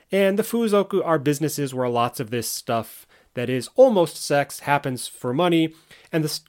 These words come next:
you know, the stuff that is actually sex happens for no money. I mean, you can't see the scare quotes, but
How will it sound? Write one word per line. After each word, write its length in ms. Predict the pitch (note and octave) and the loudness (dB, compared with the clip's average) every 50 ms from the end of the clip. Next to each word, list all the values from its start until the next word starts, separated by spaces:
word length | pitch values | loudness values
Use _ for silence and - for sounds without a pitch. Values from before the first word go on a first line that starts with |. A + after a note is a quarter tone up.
| _ _ _ _ | _ _ _ _
you 80 | E3 | -4
know, 200 | C#3+ C3+ B2+ B2 | -2 0 -2 -2
the 60 | B2 B2+ | -4 -6
stuff 240 | - - C#3 B2+ | -6 -6 -6 -4
that 100 | - B2 | -4 -6
is 140 | A#2 A2+ - - _ - | -6 -6 -8 -12 _ 0
actually 460 | G3 G#3+ A3+ - - - D#3+ D3 C#3+ | 2 2 2 2 -2 -4 -2 -2 -2
sex 360 | C#3 - C#3+ C3 B2+ - - - _ _ _ _ _ | -2 0 -2 -2 -2 -4 -10 -20 _ _ _ _ _
happens 360 | - D3 C#3+ - D3 C#3 - | 0 0 0 0 -2 -4 -2
for 320 | - C#3+ C3 B2+ B2 - _ _ _ | -2 0 0 0 0 -2 _ _ _
no 440 | A#2+ A#2 C#3 D#3 E3+ E3 D#3 C#3+ C3 | -4 0 2 4 4 4 4 4 2
money. 360 | A#2 A#2 A2+ G#2+ G2+ F#2+ F#2 | 0 -2 -4 -4 -4 -8 -8
I 40 | G2+ | -10
mean, 140 | G#2 G#2 A2+ | -10 -10 -10
you 60 | A#2+ | -8
can't 220 | - C3 B2+ A#2+ | -8 -8 -10 -10
see 80 | - A#2 | -10 -12
the 80 | B2 | -12
scare 260 | B2 - - G#2 G2+ G2+ | -10 -8 -6 -6 -6 -6
quotes, 340 | - G#2+ G2 A2 A2 - | -8 -8 -8 -8 -8 -10
but 240 | - - G#2 - - | -12 -12 -12 -12 -14